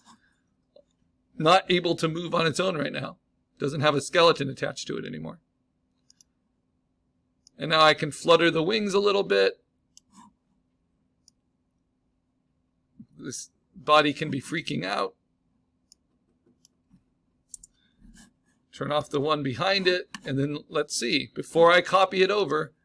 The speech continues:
make sure all the elements are moving. Now remember, I could add even more.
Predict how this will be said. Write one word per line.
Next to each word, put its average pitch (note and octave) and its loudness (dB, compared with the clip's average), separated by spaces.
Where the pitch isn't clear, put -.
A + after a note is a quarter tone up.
make C#3+ -4
sure F3+ 4
all C#3+ 2
the D#3 4
elements D#3+ 2
are D#3+ -4
moving. D#3+ -6
Now E3 4
remember, G3 6
I F#3+ 6
could A3 4
add G3+ 10
even G#3 0
more. F3 4